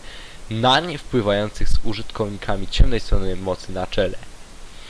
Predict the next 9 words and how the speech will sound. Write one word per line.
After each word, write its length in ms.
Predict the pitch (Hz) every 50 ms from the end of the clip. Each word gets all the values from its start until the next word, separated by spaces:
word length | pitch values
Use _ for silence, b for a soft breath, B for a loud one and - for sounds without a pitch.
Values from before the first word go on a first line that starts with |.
| B B B B B B B B B B B B B B B B B B B B B - - - - - - - - - - - - - - - - - - - - - - -
Największą 540 | 113 120 127 127 131 151 143 - - 156 147
i 40 |
najbardziej 380 | 127 120 113 110 113 107 107 101
znaną 360 | 95 104 110 - 117 110 101
organizacją 580 | 98 98 - 107 104 107 113 123 - - - -
skupiającą 600 | - - - - - 160 147 127 - 120 110 98
zwolenników 720 | - - 113 117 120 113 104 95 - 92 - - 95 90 90
jasnej 460 | 90 101 113 - - - 151 135 117
strony 440 | - - - 104 101 98 104 107